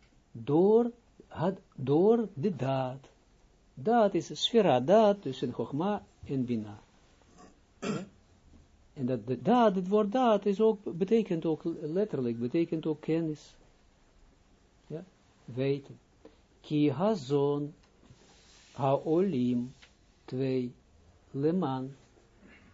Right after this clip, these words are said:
nifchanim sham levchinat daad labavoima. Waarom is het zo? Omdat ki hazon, want de zoon, Zeranpin en Nukwa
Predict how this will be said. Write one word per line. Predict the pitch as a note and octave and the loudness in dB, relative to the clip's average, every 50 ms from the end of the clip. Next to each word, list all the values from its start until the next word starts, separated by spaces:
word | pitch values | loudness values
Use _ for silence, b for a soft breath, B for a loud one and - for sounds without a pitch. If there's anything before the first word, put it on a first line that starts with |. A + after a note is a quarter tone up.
| _ - - | _ -18 -12
nifchanim | D3+ D3+ E3+ F3 - - - E3+ E3+ F#3+ A3+ C4 C#4+ E4 - | -8 -6 -6 -6 -6 -4 -2 0 0 2 0 0 0 -2 -6
sham | - - - G#3+ A3 B3 B3+ A3+ | -8 -6 -2 0 2 2 2 2
levchinat | D#3+ C#3+ D3 - - F3 F3 G3 A3 A#3+ A#3 F#3+ E3+ | 0 0 -4 -2 -2 -2 0 0 0 0 0 -2 0
daad | - G3 G#3+ A#3 A#3 A#3+ A#3+ B3 - _ _ _ _ | 0 2 2 2 2 0 -2 -6 -10 _ _ _ _
labavoima. | - A2+ A#2+ A#2 B2 B2 B2 B2+ A#2+ B2+ C3 C3+ C#3 C3+ B2+ - | -6 -6 -4 -4 -4 -4 -4 -6 -4 -4 -4 -4 -4 -6 -8 -8
Waarom | - - - D#3+ A#3 A#3 A3 F3 C#3 | -10 -6 0 2 2 4 4 2 0
is | A#2+ A2 G#2+ | -2 -4 -6
het | A2+ - | -10 -14
zo? | - - - - _ _ _ _ _ _ _ b b b b b b b b b b b b b b _ _ _ _ _ _ _ _ _ _ _ _ _ _ _ _ | -16 -18 -20 -20 _ _ _ _ _ _ _ b b b b b b b b b b b b b b _ _ _ _ _ _ _ _ _ _ _ _ _ _ _ _
Omdat | - D#3 D#3 D#3+ D3+ D#3 D3+ D3+ - _ _ _ _ _ _ _ _ _ _ _ _ _ _ _ _ _ _ _ _ _ _ _ - | -4 -2 0 2 2 2 0 0 -4 _ _ _ _ _ _ _ _ _ _ _ _ _ _ _ _ _ _ _ _ _ _ _ -12
ki | - C#3 C3+ C#3+ C#3+ | -6 -2 0 0 0
hazon, | C#3+ F#3+ G#3 E3+ B2+ B2+ B2 A#2 A#2 A2+ A2 | 0 0 -2 -2 -2 -2 -2 -2 -2 -4 -6
want | A#2 C3 C#3+ D3+ D3 C3+ | -6 -6 -4 -4 -4 -2
de | D#3+ G3 F#3+ | -2 -2 -2
zoon, | - - C#3+ B2 A#2+ A#2 A#2 A#2 | -4 -4 -4 -4 -4 -6 -8 -8
Zeranpin | A#2 B2 A#2+ B2+ C3+ C#3+ D3+ D3 - E3+ F3+ F#3 G3+ G3+ G3 | -6 -4 -4 -2 -2 -4 -6 -6 -8 -6 -6 -6 -6 -8 -8
en | F#3+ G3+ G3+ D#3 | -8 -8 -6 -6
Nukwa | B2 A2 - - - A#2 A2+ A#2+ A#2+ | -6 -8 -10 -12 -16 -16 -16 -16 -20